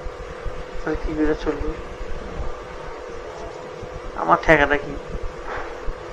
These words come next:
আমার কোনো ঠেকা নাই, আমি কোনো বাধ্যবাধকতার মধ্যে নাই, আমার কোনো দায় দায়িত্ব নাই যে আমার এ-, এগুলো করতে হবে। কোনো,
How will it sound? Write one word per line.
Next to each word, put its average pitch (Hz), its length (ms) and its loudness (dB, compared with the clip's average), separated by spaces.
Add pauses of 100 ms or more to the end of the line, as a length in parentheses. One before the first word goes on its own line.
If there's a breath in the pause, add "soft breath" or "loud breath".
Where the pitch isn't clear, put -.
(260)
আমার - 260 0
কোনো 165 180 6
ঠেকা 151 220 10
নাই, 127 180 4
আমি 139 180 2
কোনো 160 160 4
বাধ্যবাধকতার 147 800 4
মধ্যে 127 240 -2
নাই, 117 140 2 (340)
আমার - 180 -2
কোনো 156 100 6
দায় 156 240 12
দায়িত্ব 151 320 8
নাই 123 220 2 (760 loud breath)
যে 151 80 8
আমার 151 200 8
এ-, 156 80 4 (100)
এগুলো 151 340 4
করতে 165 240 6
হবে। 120 220 0 (1900)
কোনো, 185 500 10